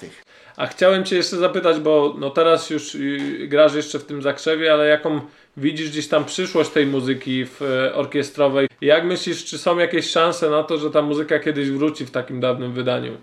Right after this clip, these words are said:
Speaker 1: Jak zabraknie prądu, i,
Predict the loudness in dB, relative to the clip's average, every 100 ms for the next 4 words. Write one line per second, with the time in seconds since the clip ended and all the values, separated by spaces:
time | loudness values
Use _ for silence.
0 | -20 _ -8 -4 -2 -2 -4 -2 -4 -4
1 | -6 -2 -2 0 -2 -4 -6 -20 _ _
2 | _ _ _ _ _ -20 _ -20 -18 -4
3 | -2 0